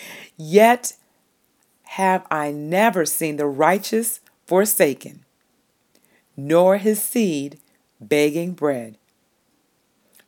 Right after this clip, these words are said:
Verse number twenty-six, "He is ever merciful and lends, and his seed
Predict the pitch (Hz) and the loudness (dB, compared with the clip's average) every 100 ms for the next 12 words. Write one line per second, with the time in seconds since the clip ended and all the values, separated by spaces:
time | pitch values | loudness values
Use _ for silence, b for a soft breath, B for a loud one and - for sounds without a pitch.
0 | - 139 175 190 180 180 - 202 202 233 | -6 0 0 -2 -6 -8 -8 -6 -4 -2
1 | - 151 - - - _ _ _ _ _ | -2 -2 -4 -12 -14 _ _ _ _ _
2 | _ _ 208 202 170 - _ 240 285 285 | _ _ 0 0 0 -4 _ 4 4 4
3 | 247 240 214 156 - 123 - _ _ _ | 2 -2 -2 -4 -6 -8 -10 _ _ _
4 | _ - 160 196 214 190 160 120 135 - | _ -4 -2 0 0 0 -2 -4 -8 -14
5 | - _ _ _ _ - 151 139 - 330 | -16 _ _ _ _ -6 -6 -4 -2 0
6 | 311 - 156 131 127 139 | 0 -2 -4 -4 -8 -16